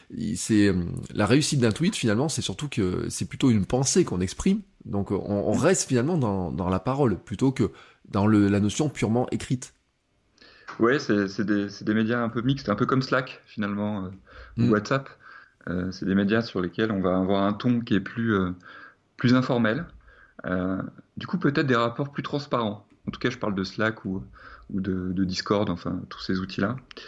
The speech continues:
Speaker 2: Euh, tandis que par mail, on a tendance, c'est ce que je mets un peu dans le livre aussi, on a tendance à formaliser. Euh,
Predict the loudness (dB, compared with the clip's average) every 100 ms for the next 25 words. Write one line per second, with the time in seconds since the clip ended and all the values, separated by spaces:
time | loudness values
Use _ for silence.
0 | -18 -20 -10 -4 0 2 2 2 2 2
1 | 2 2 2 0 -2 -6 -8 -6 -4 2
2 | 2 4 2 2 2 2 0 -2 -4 -8
3 | -10 -18 -18 -6 0 0 2 0 0 -2
4 | -2 -2 -2 0 0 0 -2 -6 -8 _
5 | _ -20 -20 _ -12 -8 -4 -4 -4